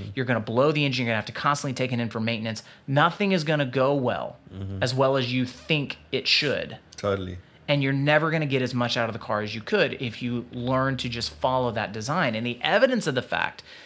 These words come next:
Speaker 2: that that is the design the voice wants to follow is that when you go, "Woo," and you mimic that head voice, intuitively, the sound moves into your nasal cavity.
Speaker 1: Mm-hmm.
Speaker 2: You didn't go, "What?" You didn't do that trying to hit
Speaker 1: Mm-hmm.
Speaker 2: that note.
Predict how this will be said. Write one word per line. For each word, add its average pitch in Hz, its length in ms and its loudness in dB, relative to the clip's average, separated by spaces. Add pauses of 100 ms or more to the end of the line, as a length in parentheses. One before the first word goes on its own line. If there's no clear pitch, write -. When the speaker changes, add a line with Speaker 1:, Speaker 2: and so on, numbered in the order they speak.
(100)
Speaker 2:
that - 220 0 (240)
that 147 440 2 (480)
is 208 400 2
the 160 100 2
design 151 460 4
the 143 60 2
voice 143 280 0
wants 131 180 -2
to - 60 -10
follow 156 440 4 (420)
is 147 200 2
that 143 340 4 (160)
when 147 160 2
you 214 100 4
go, 151 260 4 (200)
"Woo," 466 640 8
and 147 120 -2
you 147 100 2
mimic 180 300 2
that 139 140 4
head 208 220 2
voice, 139 320 0 (600)
intuitively, 165 880 0
the 127 140 -4
sound 160 300 2
moves 156 220 0
into 151 160 0
your 143 100 2
nasal 190 280 0
cavity. - 380 -4 (120)
Speaker 1:
Mm-hmm. 101 240 -6 (1200)
Speaker 2:
You 147 120 2
didn't 226 240 2
go, 175 280 6
"What?" 415 680 2 (200)
You 196 120 0
didn't 196 180 4
do 180 120 2
that 156 300 4
trying 147 180 2
to 143 60 2
hit 147 80 2
Speaker 1:
Mm-hmm. 98 80 -4
Speaker 2:
that 135 160 6
note. 147 360 2